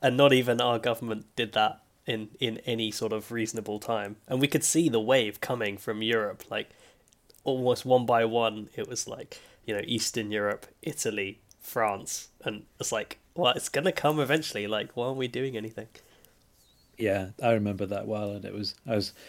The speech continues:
Speaker 2: all over the stats coming out of China and the, the delay between the, uh, cases and the deaths. You know, I could see that
Speaker 1: Yeah.
Speaker 2: it was like there, and I could see the, um, like, where they were at a given date and then where they actually were in terms of infections,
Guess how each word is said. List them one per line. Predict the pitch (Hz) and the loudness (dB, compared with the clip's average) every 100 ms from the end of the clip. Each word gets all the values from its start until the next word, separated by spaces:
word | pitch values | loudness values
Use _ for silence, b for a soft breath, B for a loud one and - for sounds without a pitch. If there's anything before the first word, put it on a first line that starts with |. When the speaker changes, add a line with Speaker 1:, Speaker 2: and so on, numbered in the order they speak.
| B B B | B B B
Speaker 2:
all | 127 120 | 4 6
over | 117 107 107 | 8 8 6
the | 104 | 2
stats | - 117 113 - | 4 2 2 0
coming | 120 104 | 2 2
out | 101 | 2
of | 123 | 0
China | - 127 113 104 104 | 4 6 8 6 4
and | 101 104 | 4 2
the, | 113 | -2
the | 113 107 | -4 0
delay | 117 113 117 | 4 6 6
between | 110 107 - 101 98 | 6 -2 -4 -4 -4
the, | 95 95 101 B B _ _ - | -6 -8 -12 B B _ _ -4
uh, | 101 98 95 98 - - | -2 0 -2 -6 -12 0
cases | 123 117 117 98 | 2 4 0 0
and | 107 98 | -2 -4
the | |
deaths. | 95 113 - - - - - | 0 0 0 -12 -14 -14 -4
You | |
know, | 104 98 | 0 0
I | 98 | -2
could | 107 | -6
see | - 123 113 | -2 0 0
that | 104 117 | 0 -2
Speaker 1:
Yeah. | 117 104 | 0 -2
Speaker 2:
it | 104 | -4
was | 107 95 | -6 -4
like | 110 101 - | -4 -6 0
there, | 117 104 92 | 2 2 0
and | 95 | -6
I | |
could | 95 101 | -8 -8
see | 110 | -6
the, | 101 101 - B B _ _ _ - | -6 -8 -12 B B _ _ _ -8
um, | 107 98 98 101 - _ _ _ - | -4 -4 -6 -8 -16 _ _ _ -2
like, | 113 113 | 0 6
where | 123 120 | 10 10
they | 117 117 | 10 8
were | 107 107 110 | 6 4 4
at | |
a | 117 | 2
given | 113 104 | 2 4
date | 104 110 95 | 6 6 4
and | - 113 | -2 0
then | 104 101 101 | 0 0 4
where | 110 | 4
they | 101 - | 4 -2
actually | 104 - - 104 | -6 -6 -4 0
were | 104 98 | 0 -2
in | 95 | -4
terms | 98 101 92 | -4 -4 -4
of | 95 | -6
infections, | 92 90 113 - 98 - - | -6 -4 -4 -6 -14 -16 -20